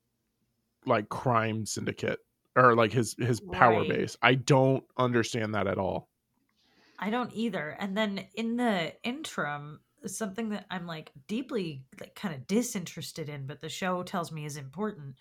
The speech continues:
Speaker 2: is all this time that he spends with the Tusken Raiders, right?
Speaker 1: Mm-hmm.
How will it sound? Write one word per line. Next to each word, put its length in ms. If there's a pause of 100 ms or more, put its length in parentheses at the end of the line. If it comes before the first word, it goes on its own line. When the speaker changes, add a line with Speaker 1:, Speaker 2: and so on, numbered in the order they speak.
(500)
Speaker 2:
is 300
all 240
this 120
time 260
that 100
he 120
spends 540
with 320
the 420
Tusken 340
Raiders, 600
right? 280
Speaker 1:
Mm-hmm. 140